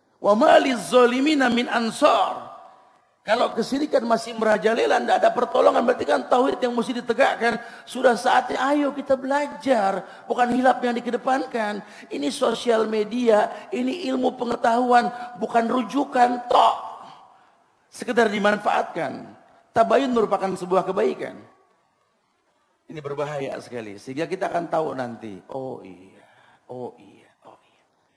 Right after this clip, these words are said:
Orang yang berilmu akan mengislah dirinya. Karena dia tahu, aslih nafsak, yasluh lakan nas. Ketika dia mengkritisi dirinya, otomatis orang lain terkritisi.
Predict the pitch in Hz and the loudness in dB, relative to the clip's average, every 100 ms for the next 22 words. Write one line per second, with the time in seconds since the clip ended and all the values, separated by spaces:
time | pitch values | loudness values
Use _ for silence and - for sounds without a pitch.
0 | _ _ _ _ _ - 127 151 156 143 | _ _ _ _ _ -8 -4 -4 -6 -6
1 | 139 135 131 135 120 139 185 - - 135 | -6 -8 -8 -10 -10 -8 -8 -12 -18 -14
2 | 156 165 156 - 170 - 143 135 131 123 | -12 -10 -12 -14 -16 -14 -14 -12 -10 -10
3 | 98 87 _ _ _ 139 143 135 139 139 | -12 -16 _ _ _ -8 -8 -4 -6 -2
4 | 143 - - - _ - 156 - - 143 | -4 -4 -10 -20 _ -8 -8 -8 -10 -8
5 | 117 120 123 117 - - 220 233 - - | -8 -8 -8 -8 -12 -4 0 0 -2 -18
6 | - - _ _ _ _ 123 113 - - | -20 -20 _ _ _ _ -10 -10 -12 -6
7 | 185 427 - - - _ _ - _ _ | 0 0 -2 -20 -20 _ _ -20 _ _
8 | _ _ _ _ _ _ _ _ _ _ | _ _ _ _ _ _ _ _ _ _
9 | _ _ _ _ - 175 196 247 277 208 | _ _ _ _ -8 -4 -4 0 0 2
10 | 233 220 226 220 233 - 302 - 254 185 | 0 0 -2 -4 -8 -2 -4 -2 -6 -4
11 | 208 254 285 262 214 226 466 - - - | -4 -2 0 2 2 0 -4 -10 -20 -20
12 | _ - 208 - 220 254 214 220 240 262 | _ 0 0 0 -2 0 0 -2 -2 -2
13 | 240 - 247 247 277 226 202 170 | -4 -4 -8 -4 -6 -4 -6 -8